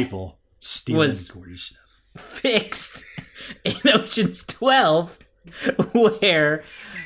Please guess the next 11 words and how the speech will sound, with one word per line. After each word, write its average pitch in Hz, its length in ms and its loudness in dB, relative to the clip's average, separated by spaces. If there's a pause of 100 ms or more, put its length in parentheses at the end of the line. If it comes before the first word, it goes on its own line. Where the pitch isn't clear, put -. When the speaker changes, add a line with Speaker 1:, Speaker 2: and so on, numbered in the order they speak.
(160)
Speaker 2:
we 180 220 4
find 156 380 4
out 139 200 4
that 139 100 4
Julia 135 360 4
Roberts 120 420 -2
does, 160 400 4 (100)
in 160 240 0
fact, 160 560 -2
exist. 135 920 -2 (1300)
Speaker 1:
Ah. - 200 -12